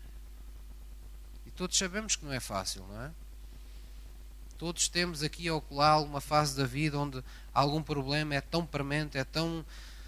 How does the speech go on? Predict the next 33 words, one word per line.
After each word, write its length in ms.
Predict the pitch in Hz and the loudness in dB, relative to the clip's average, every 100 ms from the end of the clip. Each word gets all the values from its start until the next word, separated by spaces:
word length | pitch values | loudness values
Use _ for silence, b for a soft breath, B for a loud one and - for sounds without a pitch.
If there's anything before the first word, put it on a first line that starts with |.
| B B - - - | B B -14 -14 -10
é 60 | 139 | -8
tão, 360 | - 180 175 - | 0 0 0 -4
parece 260 | 180 175 185 | 0 2 4
um 80 | 175 | 4
gigante 400 | 151 160 180 165 | 4 6 2 4
tão 180 | 175 160 | 0 2
grande, 360 | 160 165 156 | 4 4 2
parece 220 | - 170 - | 0 2 4
estar 220 | - 165 | 4 6
sempre 260 | 185 175 | 4 4
tão 140 | 190 180 | 0 0
presente 380 | 165 143 175 165 | 0 0 0 0
na 100 | 160 | 0
nossa 340 | 165 156 156 | 0 2 0
vida 380 | 135 196 175 160 | 2 2 2 -2
que 100 | 156 | -2
nós 320 | 170 180 165 | -2 0 0
não 120 | 175 | 0
sabemos 400 | 165 165 175 180 | 0 0 0 -2
como 200 | - 175 - - | -4 -6 -10 -4
retirar 520 | 131 160 180 165 175 | 2 2 2 4 4
aquilo 280 | 170 - 180 | 2 -2 -6
do 140 | 156 | -4
nosso 260 | 160 170 - | 0 2 2
pensamento, 600 | 170 160 156 151 175 170 | 0 2 2 2 0 0
como 140 | 165 156 | -4 -4
retirar 480 | 151 - 160 170 | -4 -2 2 4
aquilo 280 | 165 - 175 | 2 -2 -4
da 140 | 156 156 | 0 2
nossa 340 | 165 151 151 | 2 4 8
alma, 340 | 160 165 156 143 B B - | 8 8 4 -2 B B -4
de 80 | 160 | -4
tudo. 460 | - 190 170 123 | 2 4 4 0